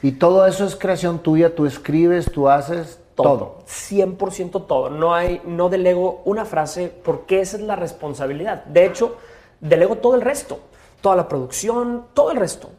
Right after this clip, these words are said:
Speaker 2: Yo nada más le digo a la gente que trabaja conmigo, "Ayúdenme a proteger mi creatividad". Que todas las juntas que hagamos con clientes, con publicidad, que todo eso, todo eso encárguense ustedes. Nada más yo necesito tiempo para proteger mi creatividad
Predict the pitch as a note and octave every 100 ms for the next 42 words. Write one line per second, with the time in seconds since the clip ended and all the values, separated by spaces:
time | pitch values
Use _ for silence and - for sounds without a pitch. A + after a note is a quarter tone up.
0 | - E3+ G3+ G3+ G3 G3+ F#3+ F#3+ G3 G3+
1 | E3+ D#3 D#3+ E3+ E3+ D#3 D3 D3+ D3+ D3
2 | B2 - - E3 D#3 F3 G3 G3+ G3 D#3+
3 | - C#3 D3+ D3 D#3+ - C3 - - -
4 | - - - - - - - - - -
5 | - B3+ C4 D4+ D4 B3+ G3 - A#3 A#3
6 | G3+ - - D#3 E3+ F#3 E3 - D3+ C3
7 | C#3+ E3 G#3+ - F3 D#3 D#3 D#3 D3 C#3
8 | D3+ D#3 G3 G3 F3 - G#3+ A3 G#3+ A#3
9 | - - _ _ F#3 F#3 A3+ A3 A3 G#3
10 | G#3 G#3 - G#2+ - - - E3+ E3 F3+
11 | F#3+ G3 G3 G#3+ G3 G#3+ - - G#3 A3+
12 | A#3 D4 - - - E3+ - C#3+ F#3 G#3+
13 | G#3 G#3 E3 D#3+ F#3+ A3